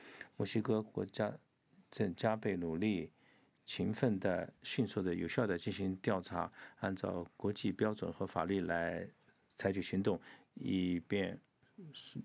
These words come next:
兑现受害者拥有真相和正-，正义的权利。我们认-，我们很重视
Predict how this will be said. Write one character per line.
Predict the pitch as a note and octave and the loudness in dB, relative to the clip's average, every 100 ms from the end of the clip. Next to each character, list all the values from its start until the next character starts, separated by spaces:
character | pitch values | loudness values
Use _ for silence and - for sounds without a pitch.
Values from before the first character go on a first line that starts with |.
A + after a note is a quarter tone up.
| - _ | -12 _
兑 | - F#2+ | 4 4
现 | - A2 - - _ _ _ _ _ _ _ _ | 2 -2 -2 -12 _ _ _ _ _ _ _ _
受 | - - | -4 0
害 | G2+ G2+ | 2 0
者 | F#2+ | 0
拥 | F#2+ G#2+ | 2 2
有 | E2+ | 0
真 | - A2+ | 0 -2
相 | A2+ G#2 | 0 -2
和 | - F#2 | -2 -4
正-， | F2+ A#2 A2 G#2 B2+ | -2 0 0 0 0
正 | - A2 | 0 2
义 | F#2+ | 2
的 | E2 | -2
权 | - F#2 | 0 2
利。 | G2+ G2 - - - - | 2 0 -4 -16 -16 -4
我 | G2+ | 0
们 | F#2 G#2 G#2+ - | 2 2 0 0
认-， | A2 F#2+ C3+ | 0 0 -2
我 | F#2+ | 0
们 | G2 | 0
很 | G2 F#2 F2+ | 0 -2 -2
重 | - A2 F#2+ | 0 -2 -2
视 | - - F2+ | -4 -2 -2